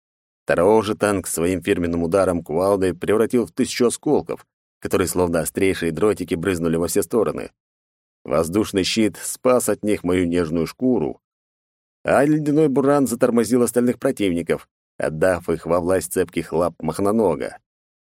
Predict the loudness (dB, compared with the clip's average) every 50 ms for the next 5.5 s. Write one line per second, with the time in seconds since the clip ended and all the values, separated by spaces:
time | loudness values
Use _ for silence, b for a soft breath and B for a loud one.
0 | _ _ _ _ _ _ _ 0 2 2 4 4 2 2 2 2 2 4 4 2
1 | 2 2 2 2 2 0 -2 -6 -8 -8 -4 0 0 2 2 2 0 -2 -2 _
2 | _ _ _ _ -4 -2 0 2 2 2 2 0 0 -2 -2 -2 -2 -2 -2 -2
3 | -2 -2 -2 0 0 0 0 0 -2 -2 -4 -4 -4 -4 -2 -2 0 0 0 -2
4 | -2 0 -2 -2 0 0 -2 -4 -2 -4 -4 -4 -2 0 0 2 2 2 0 0
5 | 0 -2 -2 -2 -2 -4 -8 -8 -10